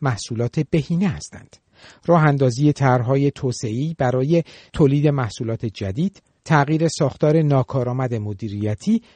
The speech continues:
پرداخت حق بدی آب و هوا و مناطق جنگی و اضافه شدن فوق‌العاده شغل به فیش حقوقی از دیگر مطالبات کارگران بودند.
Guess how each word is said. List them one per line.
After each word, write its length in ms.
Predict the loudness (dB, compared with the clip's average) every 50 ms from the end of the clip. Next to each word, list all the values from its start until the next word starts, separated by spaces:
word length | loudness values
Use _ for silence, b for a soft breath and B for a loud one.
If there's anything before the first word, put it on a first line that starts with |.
| b b
پرداخت 460 | 0 0 0 0 0 -2 -2 -2 -2
حق 380 | -2 0 -2 -2 -2 -2 -2 0 2
بدی 320 | 0 0 0 0 -2 0
آب 220 | 0 0 0 -2
و 40 | -2
هوا 320 | -4 -4 -4 -2 -2 -4 -4 B B B B B 2
و 80 | 2
مناطق 460 | 4 4 4 4 2 0 -4 -4 -4
جنگی 500 | -4 -4 -4 -4 -4 -4 -2 -2 -2 -2 b b b b 0
و 100 | 2 2 2
اضافه 320 | 4 2 2 0 0 -4
شدن 360 | -6 -4 -4 -2 0 0 0
فوق‌العاده 680 | 0 2 2 2 2 2 2 2 2 2 0 0 0
شغل 380 | 0 2 4 4 4 4 0 -6 b b b b b
به 100 | 0 0
فیش 300 | 0 0 -2 -2 -2 -2
حقوقی 600 | -4 -2 -2 -2 -2 -2 -2 -2 0 0 0 0 B B B
از 240 | B 0 0 2 2
دیگر 260 | 2 2 4 4 4
مطالبات 640 | 2 0 -2 -2 -2 -2 0 0 0 -2 -2 -2 -4 -6
کارگران 680 | -6 -4 -2 -2 -2 -2 -2 -2 -2 -2 -2 -4 -4
بودند. 380 | -8 -12 -14 -16 -16 -18 _